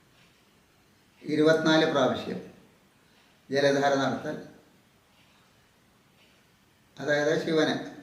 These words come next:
പിന്നെ സർപ്പങ്ങൾക്ക്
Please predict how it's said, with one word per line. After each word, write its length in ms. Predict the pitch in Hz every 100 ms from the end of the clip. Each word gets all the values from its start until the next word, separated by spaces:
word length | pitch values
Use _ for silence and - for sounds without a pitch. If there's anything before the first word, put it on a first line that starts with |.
| - _ _ _ _ _ _ _ _ _ _ _ _ _ _
പിന്നെ 540 | 151 135 139 - - - - - _ _ _ _ _ _ -
സർപ്പങ്ങൾക്ക് 840 | 160 156 165 160 151 - 123 -